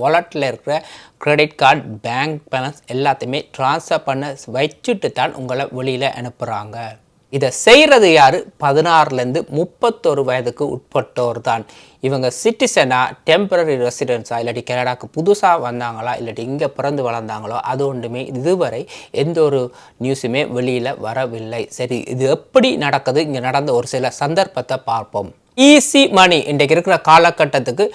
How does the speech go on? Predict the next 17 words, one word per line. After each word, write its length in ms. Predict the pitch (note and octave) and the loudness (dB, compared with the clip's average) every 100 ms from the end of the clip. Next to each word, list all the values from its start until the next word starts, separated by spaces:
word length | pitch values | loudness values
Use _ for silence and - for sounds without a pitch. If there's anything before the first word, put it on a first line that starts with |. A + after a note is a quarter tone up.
| - - | -8 -4
வேலைக்கு 520 | A#2+ G3+ F#3 F3+ D3+ | 4 6 6 4 -2
போகாமலே 920 | - F3+ G#3+ A#3 A#3+ F3 C#3+ E3 G#3+ - | 0 4 6 8 8 6 4 2 2 0
உழைக்கிறதுக்கான 800 | C#3+ D#3 D3 C3 C3 D3+ D3+ E3 | 0 0 0 -2 -2 -2 -2 -4
வழி 380 | B2+ C3+ D3+ C#3 | -2 0 2 0
தான் 260 | C3+ D3+ - | 0 -2 -4
இது. 300 | A2+ C3 - - - | -6 -6 -6 -10 -4
கையில 460 | C#3+ D3 D3 F3+ | -2 0 0 0
ஒரு 260 | C3+ B2 B2 | -2 -6 -6
துப்பாக்கி 560 | E3 F3+ _ A3+ G#3+ D#3+ | -4 -4 _ 0 0 -2
இருந்தால் 340 | A#2+ A#2 C#3 | -4 -4 -6
மட்டும் 520 | A2+ A#2 - C#3 D#3 - | -6 -12 -10 -8 -8 -4
போதும். 400 | B2 A2+ A#2+ - - - | -4 -4 -8 -10 -18 -14
இன்றைக்குள்ள 560 | - C3 C3 D3+ F3+ - - | -6 -4 0 2 2 0 2
பிள்ளைகளை 420 | E3 A3 A3+ F3 | 4 4 4 2
பார்த்தீங்கன்னு 360 | C#3 B2 B2+ A#2 | 2 0 -2 -8
சொன்னா, 280 | - B2+ | -8 -6
எல்லாருமே 500 | D3 - C3 A#2+ D3+ | -4 -2 -2 -2 -6